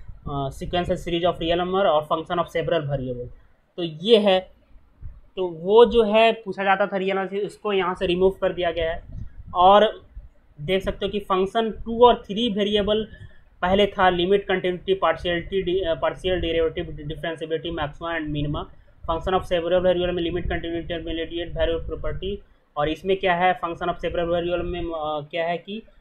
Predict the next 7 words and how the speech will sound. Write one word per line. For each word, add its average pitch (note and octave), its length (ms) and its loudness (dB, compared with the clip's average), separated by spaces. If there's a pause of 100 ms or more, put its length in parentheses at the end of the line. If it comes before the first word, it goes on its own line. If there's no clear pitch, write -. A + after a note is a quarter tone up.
(100)
लिमिट, F#3 280 0
कंटिन्यूटी, F#3+ 500 0
इंटरमीडिएट, F3 800 -4
वेरिएबल F3 240 -2
प्रॉपर्टी, E3+ 460 -8 (340)
रॉल्स D#3 300 0
थ्योरम, F3 360 -4